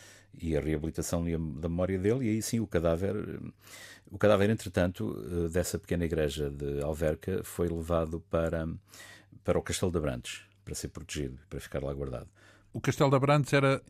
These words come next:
Speaker 2: tinha relação com as
Speaker 1: É o
Speaker 2: hostes
Speaker 1: tal,
Speaker 2: de Coimbra?
Speaker 1: é, é o, não. É, é, mas o seu alcaide, o Lopo de Almeida,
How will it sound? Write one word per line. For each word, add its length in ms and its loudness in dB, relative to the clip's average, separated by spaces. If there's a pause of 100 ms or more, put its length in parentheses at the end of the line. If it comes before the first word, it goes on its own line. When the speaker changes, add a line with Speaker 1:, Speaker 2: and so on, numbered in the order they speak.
(100)
Speaker 2:
tinha 300 4
relação 560 4
com 100 4
as 100 6
Speaker 1:
É 60 6
o 40 10
Speaker 2:
hostes 220 4
Speaker 1:
tal, 160 8
Speaker 2:
de 60 6
Coimbra? 420 4
Speaker 1:
é, 200 2
é 60 0
o, 100 0
não. 200 2 (360)
É, 540 -2
é, 60 -4
mas 340 0
o 100 0
seu 580 0
alcaide, 480 0
o 120 -6
Lopo 260 -6
de 40 0
Almeida, 420 0